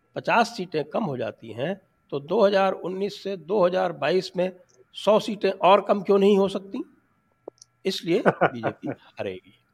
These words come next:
Speaker 1: तो इतना
Speaker 2: इस
Speaker 1: जब
Speaker 2: सवाल का
Speaker 1: विलक्षण
Speaker 2: जवाब हमरे-, ओमकार सर के बाद मैं भी दूंगा सर, ये सवाल मैंने भी सुना
Speaker 1: हाँ,
Speaker 2: था।
Speaker 1: बिल्कुल। ये ऐ-, ऐस-, ऐसी विलक्षण चर्चा सुनकर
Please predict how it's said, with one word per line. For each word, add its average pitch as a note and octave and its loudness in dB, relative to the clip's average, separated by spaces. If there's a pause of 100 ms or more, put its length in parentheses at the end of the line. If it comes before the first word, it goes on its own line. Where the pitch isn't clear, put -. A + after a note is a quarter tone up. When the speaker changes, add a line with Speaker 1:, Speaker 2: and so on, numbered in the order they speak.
(840)
Speaker 1:
तो D3 -2
इतना F3 -2
Speaker 2:
इस G3 12
Speaker 1:
जब - 2
Speaker 2:
सवाल G#3+ 10
का A#3 12
Speaker 1:
विलक्षण A#3 12
Speaker 2:
जवाब B3 12
हमरे-, A3 10 (160)
ओमकार G3+ 8
सर A3+ 10
के A#3 8
बाद A3+ 10
मैं F3+ 12
भी F#3+ 12
दूंगा C#3+ 8
सर, A2+ 4
ये D3 10
सवाल F#3 10
मैंने D#3+ 10
भी D3+ 6
सुना D#3+ 6
Speaker 1:
हाँ, E3+ 8
Speaker 2:
था। E3 4
Speaker 1:
बिल्कुल। D#3+ -6
ये F#3+ 2
ऐ-, E3 0
ऐस-, D#3 -8
ऐसी D#3+ 2
विलक्षण E3 2 (420)
चर्चा C#3 -4
सुनकर C3+ -10